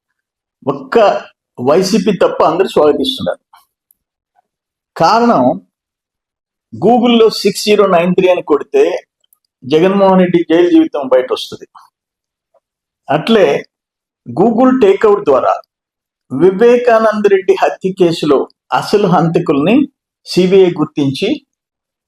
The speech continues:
వాళ్ళని పట్టించింది Google సంస్థ కాబట్టి హంతకుల్ని పట్టించారు, ఆయన వర్గాన్ని.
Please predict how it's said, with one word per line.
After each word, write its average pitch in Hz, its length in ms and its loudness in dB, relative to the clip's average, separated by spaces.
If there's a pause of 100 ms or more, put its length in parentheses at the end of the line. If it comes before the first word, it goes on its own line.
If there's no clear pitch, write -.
వాళ్ళని 143 360 0
పట్టించింది 214 600 0
Google 180 380 0
సంస్థ 160 340 -2
కాబట్టి 131 600 -2 (560)
హంతకుల్ని 208 480 0
పట్టించారు, - 760 -8
ఆయన 143 180 0
వర్గాన్ని. 135 420 0